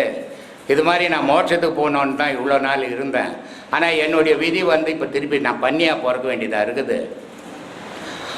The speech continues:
ஆனா அந்த பன்னியா பிறந்தேன்னா சேத்துலையும் பீலியும் பரலுவேன். நீ என்ன பண்ற?"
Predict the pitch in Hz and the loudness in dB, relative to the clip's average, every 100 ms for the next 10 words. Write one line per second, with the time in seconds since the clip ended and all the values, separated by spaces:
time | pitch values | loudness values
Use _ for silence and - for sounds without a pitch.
0 | - 147 185 185 160 - 143 180 214 214 | -2 2 2 4 2 4 2 2 4 4
1 | 208 175 165 165 185 185 175 175 160 165 | 6 4 4 2 2 4 4 4 2 2
2 | 165 160 160 156 151 143 147 170 151 117 | 2 2 4 4 4 2 2 2 2 0
3 | 82 - - - 127 151 170 214 190 170 | -2 -8 -14 -6 0 2 2 2 2 2
4 | 143 | 4